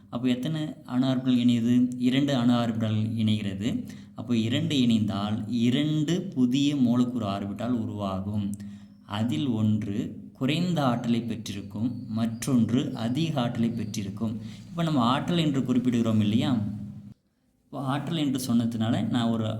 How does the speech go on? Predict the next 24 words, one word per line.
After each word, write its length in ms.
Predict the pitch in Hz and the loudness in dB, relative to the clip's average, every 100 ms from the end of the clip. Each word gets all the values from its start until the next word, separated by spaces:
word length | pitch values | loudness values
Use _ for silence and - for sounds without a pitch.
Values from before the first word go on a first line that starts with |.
| 120 113 | -2 -2
ஆற்றல் 340 | 113 113 107 107 107 | 0 0 0 -2 -4
கோடு 240 | 120 113 107 | -2 0 0
இங்க 140 | 104 104 101 | -2 -4 -6
போட்டுக்கிறேன். 400 | 101 - 98 - - - - _ _ _ _ _ _ _ _ _ _ _ _ _ _ _ _ _ _ _ _ - _ _ _ _ | -6 -6 -8 -10 -14 -20 -20 _ _ _ _ _ _ _ _ _ _ _ _ _ _ _ _ _ _ _ _ -20 _ _ _ _
இப்போ 180 | _ 139 | _ -4
என்ன 120 | 135 135 135 | -2 0 2
சொன்னோம்? 220 | 143 - - 127 | 2 0 0 2
இரண்டு 200 | 120 113 | 2 4
அணு 120 | 123 135 | 4 4
ஆர்பிட்டல் 360 | 131 117 123 117 117 117 | 2 0 0 0 2 4
இணைந்தால் 400 | 120 123 151 190 | 4 2 0 0
இரண்டு 240 | 123 117 113 127 | 2 2 2 0
புதிய 320 | 120 131 117 | 4 4 4
ஆர்பிட்டல் 400 | 110 107 107 107 | 0 -2 -4 -2
உருவாகும், 460 | 110 110 107 120 226 - - - - - | 0 0 0 0 -2 -6 -14 -20 -20 -10
அதாவது 280 | 120 120 117 117 | -6 -2 4 6
மூலக்கூறு 320 | 127 127 117 107 | 6 4 0 0
ஆர்பிட்டல் 300 | 107 107 110 | -2 -2 0
உருவாகும். 400 | 110 107 110 117 | 2 0 0 0
அதில் 200 | 113 113 113 | 2 2 2
ஒன்று 180 | 110 107 107 | 0 -4 -4
குறைந்த 360 | 131 160 160 135 | -2 0 0 0
ஆற்றலை 300 | 117 113 113 110 | 0 2 0 0
பெற்றிருக்கும். 600 | 104 104 101 98 113 101 | -4 -6 -8 -6 -4 -4